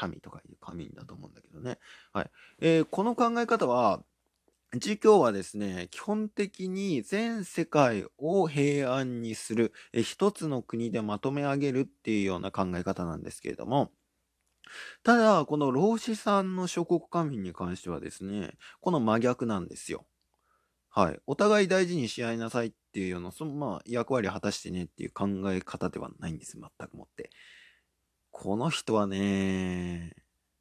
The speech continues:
あのー、まあ、この諸国家民からちょっと説明しますか。小さい国でいいんだっていうふうにまず考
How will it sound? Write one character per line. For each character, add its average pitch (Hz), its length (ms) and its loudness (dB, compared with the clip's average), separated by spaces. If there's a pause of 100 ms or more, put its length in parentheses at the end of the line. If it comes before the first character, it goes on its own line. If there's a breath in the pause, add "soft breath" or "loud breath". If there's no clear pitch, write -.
(360)
あ 95 120 -4
の 85 800 -6 (560)
ー、 - 20 -4
ま 131 100 4
あ、 98 40 0
こ - 160 -4
の 101 60 0
諸 147 180 -2
国 160 140 0
家 170 160 0
民 143 120 -2
か 92 120 -4
ら 85 160 -4
ち - 100 -12
ょ 98 60 -4
っ - 20 -14
と - 80 -14
説 87 240 -14
明 87 120 -4
し - 120 -10
ま 87 80 -6
す - 80 -12
か。 - 220 -10 (920 loud breath)
小 240 300 4
さ 226 260 0
い 127 120 2
国 110 360 -2
で 92 220 -6
い 117 80 0
い - 20 2
ん 95 180 -4
だ - 120 -16
っ - 60 -20 (100)
て - 40 -14
い - 40 -18
う - 60 -20
ふ - 20 -20
う - 20 -18
に - 80 -18
ま 180 160 -8
ず - 80 -12
考 - 120 -16